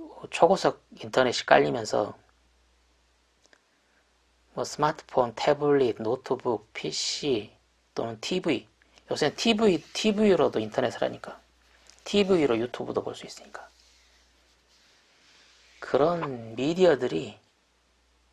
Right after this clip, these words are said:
사람들의 시간과 에너지를 다, 다 갉아먹은 것 같아. 꼭 보면은 스마트폰이 꼭 그 우리 몸에 기생하는 기생충 같아, 기생충.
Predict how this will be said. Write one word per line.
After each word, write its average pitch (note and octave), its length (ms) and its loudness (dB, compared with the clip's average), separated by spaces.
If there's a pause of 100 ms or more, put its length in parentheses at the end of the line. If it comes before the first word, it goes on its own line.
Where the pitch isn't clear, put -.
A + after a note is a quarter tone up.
(720)
사람들의 C#3 800 4
시간과 D3 800 2 (380)
에너지를 A#2+ 720 0 (960)
다, F3 580 -2 (140)
다 F#3 320 -4
갉아먹은 A#2+ 560 -2
것 - 100 -10
같아. - 200 -20 (1700)
꼭 G#3+ 180 -6
보면은 B2 600 -4
스마트폰이 E3 880 -6 (680)
꼭 - 260 -12 (140)
그 - 140 -10
우리 B2 300 0
몸에 A#2 280 2
기생하는 A#2 520 -2
기생충 D3+ 500 -4
같아, - 220 -12
기생충. - 520 -10